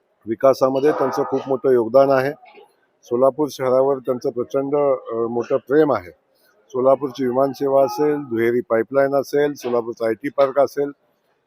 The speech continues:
आणि सोलापूरमधल्या छोट्या मोठ्या गोष्टी असलेल्या सगळ्या गोष्टींना न्याय देण्याची भूमिका ज्या मुख्यमंत्री महोदयांनी घेतली त्या, अ, ते मुख्यमंत्री महोदय उद्या सोलापूर शहरामध्ये सोलापूर शहरातल्या,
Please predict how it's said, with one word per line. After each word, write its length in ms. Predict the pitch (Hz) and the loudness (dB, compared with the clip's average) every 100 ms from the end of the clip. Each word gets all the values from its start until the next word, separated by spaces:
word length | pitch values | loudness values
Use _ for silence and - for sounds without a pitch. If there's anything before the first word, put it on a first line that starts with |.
| _ - | _ -6
आणि 160 | 151 | -4
सोलापूरमधल्या 840 | 160 147 151 151 165 160 175 180 196 - | 0 2 2 4 2 4 4 4 2 -6
छोट्या 280 | 139 135 156 | -2 2 2
मोठ्या 220 | 160 165 | 4 2
गोष्टी 300 | 151 - 160 | 2 0 0
असलेल्या 320 | 127 139 160 | 0 -2 -6
सगळ्या 400 | - - 151 196 | -4 -10 4 4
गोष्टींना 480 | 185 160 - 160 180 - _ _ _ 127 | 6 2 -2 -2 -2 -4 _ _ _ -2
न्याय 200 | 147 156 | 2 2
देण्याची 400 | 156 156 143 160 | 2 0 0 -4
भूमिका 380 | 131 135 143 | -2 -2 -2
ज्या 160 | 143 139 | 0 0
मुख्यमंत्री 500 | 127 - 135 131 131 | -2 -6 -6 -6 -6
महोदयांनी 360 | 127 120 127 131 | -4 -2 -2 -2
घेतली 340 | 131 - 107 - _ _ _ _ _ _ | -4 -6 -16 -16 _ _ _ _ _ _
त्या, 240 | 143 151 | 2 4
अ, 320 | 151 156 127 123 | 4 2 0 0
ते 180 | 160 | 2
मुख्यमंत्री 500 | 156 135 143 139 131 | 0 -2 -2 -2 -2
महोदय 380 | 143 127 123 143 | -2 0 2 2
उद्या 420 | 143 123 131 131 | 2 2 4 4
सोलापूर 480 | 117 - 120 123 135 123 | 2 -4 -4 -2 -4 -6
शहरामध्ये 600 | 117 113 127 127 143 143 | -2 -2 -2 0 -2 -2
सोलापूर 500 | 123 120 123 - 127 | -6 -6 -6 -6 -14
शहरातल्या, 520 | - 110 117 113 139 | -8 -6 -6 -2 0